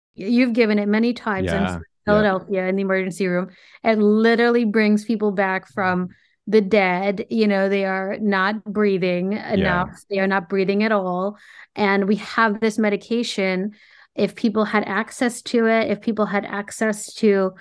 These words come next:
Speaker 1: community and to people that could give it to them and an ample supply of what they need or medication, no one should die of an overdose.
Speaker 2: Yeah.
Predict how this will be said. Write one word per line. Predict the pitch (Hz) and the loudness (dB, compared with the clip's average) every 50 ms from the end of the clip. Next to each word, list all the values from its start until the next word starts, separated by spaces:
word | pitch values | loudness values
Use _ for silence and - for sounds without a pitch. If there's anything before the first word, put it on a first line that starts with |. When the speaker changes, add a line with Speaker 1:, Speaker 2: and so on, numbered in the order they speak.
| - - _ _ _ - | -18 -20 _ _ _ -18
Speaker 1:
community | - - 220 214 202 196 202 208 214 220 233 226 220 226 226 226 226 220 220 220 | -4 2 4 4 4 4 4 4 4 4 2 2 2 2 2 2 4 4 2 2
and | 226 202 196 180 202 190 | 0 -2 -4 -4 -4 -2
to | 190 202 185 | -2 -2 -2
people | - 220 202 208 202 | -2 -2 -2 0 0
that | 202 202 202 | -2 -2 -2
could | - 208 185 | -4 -4 0
give | 208 208 208 240 | 0 0 0 0
it | 226 220 | -4 -4
to | - 240 | -8 -6
them | 208 226 220 214 214 214 214 220 220 214 - _ _ _ _ _ _ _ | -4 -2 -2 0 0 0 0 0 -2 -2 -4 _ _ _ _ _ _ _
and | - 202 202 | -4 -4 -4
an | 196 - - | -4 -4 -2
ample | - 214 214 208 214 226 208 | 0 0 0 0 -2 -4 -6
supply | - - 208 208 - - 208 208 | -6 -8 -8 -6 -4 -2 0 0
of | 208 196 | 0 0
what | 208 208 208 - | 0 -2 0 0
they | 208 190 | 0 0
need | 190 190 196 202 208 208 214 214 220 208 | 2 0 0 0 2 2 2 2 2 0
or | 196 185 | 0 0
medication, | 185 190 190 190 190 185 - 240 240 233 - 233 202 190 190 190 196 226 | 0 0 -2 -2 -4 -4 -2 -2 -2 0 0 -2 -2 0 0 -2 -4 -2
no | 214 208 202 214 214 | 0 2 2 4 2
one | 214 214 220 214 220 220 220 | 2 2 0 2 2 0 0
should | 208 - 220 196 | 0 -2 -4 -4
die | 196 196 190 190 190 190 190 190 185 | -4 -2 -2 -2 -2 0 0 -2 -2
of | 175 185 | -2 -4
an | 190 | -4
overdose. | 202 185 185 185 196 196 - - - - - - - - - _ | -4 -4 -6 -6 -8 -10 -10 -10 -10 -10 -12 -14 -16 -20 -20 _
Speaker 2:
Yeah. | 85 78 73 73 | -20 -20 -20 -20